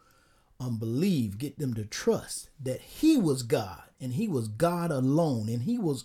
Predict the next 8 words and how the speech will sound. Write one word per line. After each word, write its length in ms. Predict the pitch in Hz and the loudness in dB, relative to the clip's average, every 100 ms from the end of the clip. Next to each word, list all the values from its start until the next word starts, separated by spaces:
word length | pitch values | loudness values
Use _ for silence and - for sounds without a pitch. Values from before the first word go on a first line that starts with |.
| - | -4
able. 480 | 233 220 101 - _ _ - - - | 0 0 -2 -10 _ _ -20 -12 -2
Now, 260 | 190 180 | 2 6
it 120 | 247 | 6
would 180 | 240 202 | 6 6
seem 480 | - - 285 269 196 | 6 6 8 8 8
like 280 | 160 135 - | 4 0 -2
to 100 | 127 | 2
me, 480 | 131 214 151 107 | 6 8 8 2